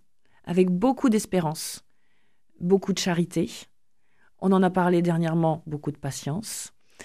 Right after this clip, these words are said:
Et puis, se dire qu'on n'est pas seul. Parce que finalement, il peut y avoir une peur de s'engager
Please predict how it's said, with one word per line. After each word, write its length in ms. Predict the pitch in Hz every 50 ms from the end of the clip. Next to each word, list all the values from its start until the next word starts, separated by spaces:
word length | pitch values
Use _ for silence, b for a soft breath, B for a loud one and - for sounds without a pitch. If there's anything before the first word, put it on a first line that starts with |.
| B B B B B B -
Et 140 | 220 214 202
puis, 560 | - - - - 226 240 247 262 269 - - - _ _ _ _ _ _ _ _ _ -
se 200 | - - - 220
dire 360 | 214 185 196 226 254 240 - -
qu'on 380 | - 208 - - - - 180
n'est 140 | 185 208 226
pas 160 | 233 190 170
seul. 400 | - - - 151 110 - - - - - _ _ -
Parce 180 | - 180 -
que 100 | - 233
finalement, 680 | 208 - - 240 240 233 214 196 185 175 170 - - b b b b b b b b b b b b b _ - _ - -
il 140 | - 196 190
peut 140 | - 240 254
y 80 | 240
avoir 180 | 220 214 233 226
une 160 | 214 196 185
peur 240 | 190 190 233 226 214
de 80 | 190 185
s'engager 640 | 185 190 185 175 170 165 160 156 151 175 226 -